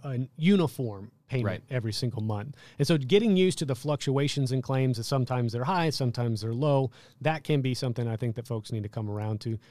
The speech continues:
Speaker 1: The misconception that I, I have heard a lot, and, you know, whether or not it actually bears itself out in the real world, I believe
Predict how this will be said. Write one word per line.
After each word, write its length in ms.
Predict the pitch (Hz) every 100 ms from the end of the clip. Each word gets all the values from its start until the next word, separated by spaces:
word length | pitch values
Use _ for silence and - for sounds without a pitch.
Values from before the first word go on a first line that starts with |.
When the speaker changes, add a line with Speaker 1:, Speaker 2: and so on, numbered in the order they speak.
| _
Speaker 1:
The 80 | -
misconception 720 | 151 196 - 160 175 165 160
that 100 | 139
I, 240 | 131 160 160
I 340 | 139 175 165 147 -
have 180 | - 135
heard 200 | 131 180
a 20 |
lot, 320 | 123 101 117 160 -
and, 400 | 139 139 135 120 - - - -
you 100 | 170
know, 120 | 160
whether 300 | 147 185 175
or 60 | 160
not 240 | 156 151
it 80 | 143
actually 380 | 139 131 139 120
bears 340 | 123 123 117
itself 320 | 123 127 117
out 140 | 123 113
in 40 |
the 80 | 110
real 280 | 123 156 131
world, 240 | 117 117
I 120 | 143 143
believe 580 | 147 147 170 151 123